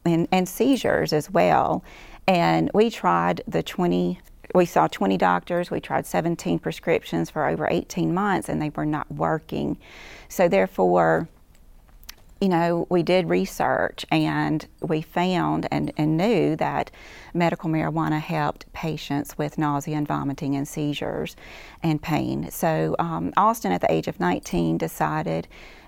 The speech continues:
that it would be best for him to, to go to a state with a legal and regulated and functioning program.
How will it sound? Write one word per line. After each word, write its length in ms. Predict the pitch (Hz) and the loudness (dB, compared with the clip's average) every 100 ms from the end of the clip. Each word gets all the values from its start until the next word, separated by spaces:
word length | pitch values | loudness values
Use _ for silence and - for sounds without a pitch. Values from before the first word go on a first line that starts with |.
| - | -2
that 340 | 160 160 - | 0 0 0
it 160 | 170 160 | 0 0
would 120 | 160 | 0
be 120 | 165 | 0
best 400 | 160 147 165 - | 0 -2 -2 -4
for 100 | 180 | -8
him 400 | 165 156 156 170 | -2 0 2 0
to, 240 | - 160 156 - - - - | -2 -6 -6 -10 -20 -20 -8
to 140 | 165 | -2
go 280 | 175 190 247 | 2 2 0
to 260 | - 160 - | -2 -2 -2
a 80 | |
state 440 | 160 - 156 151 - | -4 -2 -2 -2 -4
with 180 | 151 - | -6 -4
a 80 | 160 | -4
legal 400 | 151 156 156 160 | -2 -2 -2 -2
and 100 | 139 | 0
regulated 720 | 156 165 156 135 160 180 170 | -2 -2 -2 -2 -2 -4 -6
and 140 | 156 | -2
functioning 560 | 202 220 - - 143 - | 0 0 0 -2 -2 -2
program. 720 | - - 202 - - - | 2 2 2 -2 -4 -4